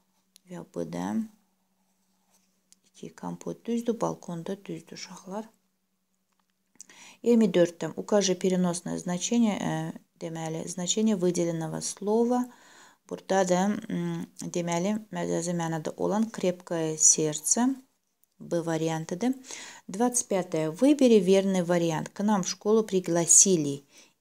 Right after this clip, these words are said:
известных, известных писателей deyə bizim məktəbə, deməli, məşhur, m, yazıçıları, ə, çağırdılar.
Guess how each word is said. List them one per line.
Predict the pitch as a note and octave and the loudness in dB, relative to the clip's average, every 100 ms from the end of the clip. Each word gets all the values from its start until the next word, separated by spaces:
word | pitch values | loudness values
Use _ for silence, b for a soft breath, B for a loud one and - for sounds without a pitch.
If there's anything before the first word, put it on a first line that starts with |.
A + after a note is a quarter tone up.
| G3 | -6
известных, | F#3+ D#3+ D#3+ D#3 D3+ D#3 - G3+ B3 B3+ - - _ _ _ _ _ _ _ _ - | -4 -2 0 2 2 0 2 6 6 4 -6 -20 _ _ _ _ _ _ _ _ -20
известных | E3+ E3 E3 D#3+ - G#3+ G#3+ - | -16 -8 -4 -2 -2 -4 -8 -12
писателей | E3+ - F#3+ G3+ - F3 F3 D3+ C#3+ | -6 -4 -4 -4 -4 -2 0 0 -2
deyə | D3+ D#3+ D#3+ G#3+ B3+ B B B B - | -4 -8 -4 -2 -2 B B B B -16
bizim | - D#3+ | -12 -10
məktəbə, | D#3+ - E3+ F#3+ A#3+ A#3+ | -10 -10 -8 -6 -6 -4
deməli, | D#3 D3+ D#3 - | -6 -6 -6 -8
məşhur, | D#3+ D#3 - A#3+ B3 | -10 -8 -6 -6 -6
m, | - D#3+ D#3 | -10 -10 -6
yazıçıları, | D#3+ D3+ - - D#3 E3 - | -2 -2 -2 -4 -6 -4 -4
ə, | - _ _ _ _ - D#3+ D3+ | -6 _ _ _ _ -16 -12 -4
çağırdılar. | - E3 D3+ D3+ - C#3+ - | -2 -2 -6 -10 -12 -12 -14